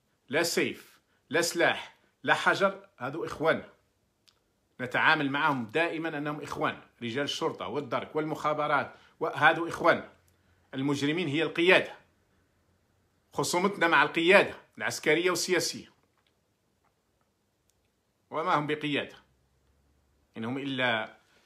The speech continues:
كلاب للقوى الخارجية،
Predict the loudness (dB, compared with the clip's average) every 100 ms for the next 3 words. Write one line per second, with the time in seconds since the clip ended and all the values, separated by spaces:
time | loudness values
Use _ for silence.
0 | _ _ _ _ _ _ _ _ _ _
1 | _ -20 -20 -20 -14 0 8 10 10 4
2 | -16 -18 -20 -20 -20 _ _ _ -12 -4
3 | -2 -2 -4 -10 -18 _ _ _ _ _
4 | _ -16 -6 0 0 2 2 2 0 -6
5 | -8